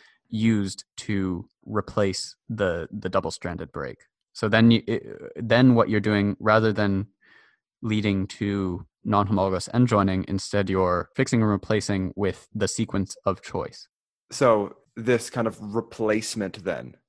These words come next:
Speaker 2: is, again, this plasmid you're talking about, which is made up of the, the casper and the cas nine protein.
Speaker 1: Or, or it could be a separate plasmid. It, it can be a, a separate little small D N A segment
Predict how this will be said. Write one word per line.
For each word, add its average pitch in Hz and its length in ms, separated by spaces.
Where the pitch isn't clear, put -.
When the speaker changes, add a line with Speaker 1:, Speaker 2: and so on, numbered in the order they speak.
Speaker 2:
is, 107 580
again, 98 560
this 101 140
plasmid 107 400
you're 98 100
talking 98 340
about, 87 140
which 95 180
is 95 60
made 98 140
up - 100
of 87 100
the, - 120
the - 140
casper 82 540
and 90 220
the - 80
cas - 300
nine - 220
protein. - 360
Speaker 1:
Or, 123 240
or 120 220
it 113 40
could 113 140
be 110 100
a 95 80
separate - 380
plasmid. - 440
It, 117 360
it 117 80
can 123 120
be 113 120
a, 107 160
a 113 100
separate - 460
little 101 380
small 101 640
D 110 140
N 98 100
A 87 340
segment 90 560